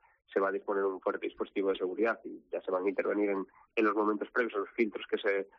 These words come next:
que se confeccionan, que se desarrollan antes del inicio de la manifestación. Esperamos que, que, que sea pacífica y que haya colaboración, eh, por parte de,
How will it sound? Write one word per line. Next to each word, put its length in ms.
que 100
se 100
confeccionan, 680
que 60
se 100
desarrollan 460
antes 240
del 320
inicio 240
de 20
la 80
manifestación. 720
Esperamos 580
que, 340
que, 140
que 120
sea 140
pacífica 440
y 60
que 60
haya 160
colaboración, 640
eh, 60
por 120
parte 300
de, 380